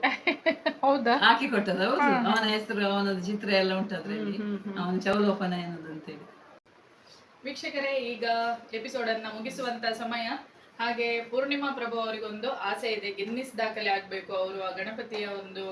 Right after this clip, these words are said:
Speaker 1: ಫೋಟೋ ಕಟ್ಟಿಂಗ್ ಎಲ್ಲ,
Speaker 2: ಕಲೆಕ್ಷನ್.
Speaker 1: ಹೌದು, ಕಲೆಕ್ಷನ್ ಮಾಡಿದ್ದು. ಹಾಗೆ, ಹಾ.
Speaker 2: ಆಮಂತ್ರಣ ಪತ್ರಿಕೆ ಇದ್ರೆ
Speaker 1: ಹಾ, ಹಾ, ಹಾ.
Speaker 2: ತಂದು ಕೊಡ್ಬೋದು.
Speaker 1: ಓ, ಆಯ್ತು.
Speaker 2: ಎಲ್ಲಿಯೂ
Speaker 1: ಓಕೆ.
Speaker 2: ಆಗತ್ತೆ.
Speaker 1: ಹ್ಮ್.
Speaker 2: ಅವ್ರು ಹೇಳಿದ್ರೆ ನಾನು ಇಂತಿಂತ ಅಂಗಡಿಯಲ್ಲಿ ಇಟ್ಟಿದ್ದೇನೆ, ಈ
Speaker 1: ಹಾ.
Speaker 2: ಪೇಟೆಯಲ್ಲಿ, ನಾನು ಹೋಗಿ ತರ್ತೇನೆ.
Speaker 1: ಆಯ್ತು, ಆಯ್ತು.
Speaker 2: ಹಾಗೆ.
Speaker 1: ಹ್ಮ್.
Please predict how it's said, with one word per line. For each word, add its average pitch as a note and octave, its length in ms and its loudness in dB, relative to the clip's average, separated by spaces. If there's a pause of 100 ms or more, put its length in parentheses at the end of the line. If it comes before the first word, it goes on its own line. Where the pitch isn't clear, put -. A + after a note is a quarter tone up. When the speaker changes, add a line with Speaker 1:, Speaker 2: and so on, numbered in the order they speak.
(320)
Speaker 1:
ಫೋಟೋ G#3 220 -6
ಕಟ್ಟಿಂಗ್ G#3+ 340 -2
ಎಲ್ಲ, G#3 280 0
Speaker 2:
ಕಲೆಕ್ಷನ್. G3+ 260 -6
Speaker 1:
ಹೌದು, F#3+ 280 -4
ಕಲೆಕ್ಷನ್ G#3 500 -6
ಮಾಡಿದ್ದು. F3 360 -10 (440)
ಹಾಗೆ, G3+ 300 -10
ಹಾ. A3 220 -2
Speaker 2:
ಆಮಂತ್ರಣ A#3 480 -2
ಪತ್ರಿಕೆ G#3 340 0
ಇದ್ರೆ G#3+ 360 0
Speaker 1:
ಹಾ, A3+ 180 0
ಹಾ, A3 200 -4
ಹಾ. - 200 -6
Speaker 2:
ತಂದು C#4+ 280 6
ಕೊಡ್ಬೋದು. F#3+ 440 2
Speaker 1:
ಓ, G#3+ 120 0 (480)
ಆಯ್ತು. - 440 -10
Speaker 2:
ಎಲ್ಲಿಯೂ C#4+ 280 4
Speaker 1:
ಓಕೆ. B3+ 80 10
Speaker 2:
ಆಗತ್ತೆ. A3 340 2
Speaker 1:
ಹ್ಮ್. G#3 340 0
Speaker 2:
ಅವ್ರು A3+ 160 2
ಹೇಳಿದ್ರೆ A3+ 460 4
ನಾನು G3+ 160 -2
ಇಂತಿಂತ A#3 360 -2
ಅಂಗಡಿಯಲ್ಲಿ A3 460 2
ಇಟ್ಟಿದ್ದೇನೆ, G3+ 400 0
ಈ F#3+ 140 -4
Speaker 1:
ಹಾ. G#3 60 -4
Speaker 2:
ಪೇಟೆಯಲ್ಲಿ, F#3+ 640 0
ನಾನು F#3+ 180 -6
ಹೋಗಿ G3 200 -4
ತರ್ತೇನೆ. - 680 -10
Speaker 1:
ಆಯ್ತು, - 200 -12
ಆಯ್ತು. - 300 -18
Speaker 2:
ಹಾಗೆ. - 140 -10
Speaker 1:
ಹ್ಮ್. - 400 -18